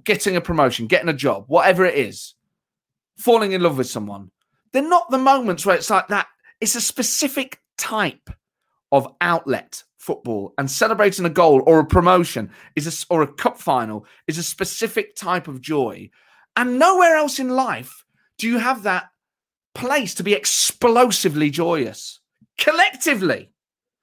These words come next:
There's literally nowhere else, anywhere on the planet. Human beings have existed for God knows how long.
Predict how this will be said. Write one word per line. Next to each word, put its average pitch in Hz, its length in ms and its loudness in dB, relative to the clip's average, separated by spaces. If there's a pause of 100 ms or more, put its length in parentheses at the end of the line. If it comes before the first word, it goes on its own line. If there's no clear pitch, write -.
There's 277 200 0
literally 302 540 0
nowhere 214 440 4
else, 269 480 -4 (340)
anywhere 294 440 4
on 285 100 2
the 285 60 -4
planet. 285 400 -10 (240)
Human 330 420 -6
beings 226 440 -6
have 160 100 -4
existed 170 420 -6
for 170 80 -16
God 220 180 -2
knows 214 200 -4
how 196 180 -2
long. 131 260 -4